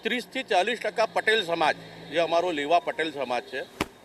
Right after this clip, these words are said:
એમણે આપ વીડિયો જુઓ, સોશિયલ મીડિયામાં ફરતા થયા છે, એ બહેનો દીકરીઓના વીડિયો ફરતા થયા છે. અને જ્યારે સંપૂર્ણ ટેકો જાહેર થઈ રહ્યો છે, અને આપ મોદીજીની સ્ટાઇલ જાણો છો, એ પોતાનો હુકમનો એક્કો છેલ્લે જ કાઢે છે. અમને સો ટકા વિશ્વાસ છે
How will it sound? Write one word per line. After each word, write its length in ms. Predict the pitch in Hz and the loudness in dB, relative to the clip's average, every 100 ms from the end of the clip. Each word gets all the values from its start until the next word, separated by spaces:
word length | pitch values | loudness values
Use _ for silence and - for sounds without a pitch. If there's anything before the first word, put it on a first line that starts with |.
| - - - 151 | -20 -20 -4 0
એમણે 240 | 160 196 | 2 2
આપ 180 | 196 185 | 2 2
વીડિયો 300 | 156 160 175 | -2 0 0
જુઓ, 220 | 170 175 208 | 0 0 0
સોશિયલ 380 | 160 139 175 | 0 -6 -4
મીડિયામાં 340 | 165 160 170 175 | -4 -4 -2 -2
ફરતા 340 | 131 110 127 | -2 -2 -2
થયા 260 | 131 135 147 | 0 0 0
છે, 320 | 175 190 - | -4 -12 -6
એ 80 | 156 | -4
બહેનો 380 | 143 135 143 160 | -2 -4 -6 -8
દીકરીઓના 500 | 117 143 143 151 156 | -10 -10 -8 -6 -6
વીડિયો 320 | 117 110 135 | -8 -6 -4
ફરતા 320 | 151 143 160 | -4 -6 -6
થયા 260 | 160 170 170 | -4 -4 -4
છે. 120 | - - - _ - _ _ | -8 -20 -20 _ -20 _ _
અને 180 | 151 196 | -2 0
જ્યારે 240 | 190 175 226 | 2 2 2
સંપૂર્ણ 480 | 185 147 175 208 | 0 -2 -2 -2
ટેકો 280 | 226 190 220 | -2 -2 -2
જાહેર 300 | 170 160 196 | 2 4 2
થઈ 180 | 170 208 | 2 2
રહ્યો 240 | 202 170 | 4 2
છે, 80 | 131 120 _ _ | 0 -8 _ _
અને 160 | 147 170 | -4 0
આપ 200 | 165 170 | 0 -2
મોદીજીની 480 | 165 165 180 185 196 | -8 -8 -8 -8 -6
સ્ટાઇલ 280 | - 160 | 0 0
જાણો 300 | 175 160 180 | 2 0 -2
છો, 140 | 175 139 - - - - - - - - - - | -4 -8 -20 -20 -20 -20 -20 -20 -20 -20 -20 -4
એ 80 | 156 | -2
પોતાનો 400 | 156 151 165 175 | -2 0 2 2
હુકમનો 400 | 143 170 160 175 | 0 0 0 -2
એક્કો 240 | 165 - | -4 -6
છેલ્લે 320 | 170 143 147 175 | -6 -4 -2 -4
જ 40 | |
કાઢે 300 | - 156 135 | 0 2 2
છે. 420 | 117 - - - | -4 -14 -20 -18
અમને 220 | 117 131 | -12 -10
સો 220 | 151 147 147 | -8 -4 -4
ટકા 220 | 160 170 | -2 -6
વિશ્વાસ 340 | 165 - 175 | -6 -6 -6
છે 200 | - 190 | -6 -12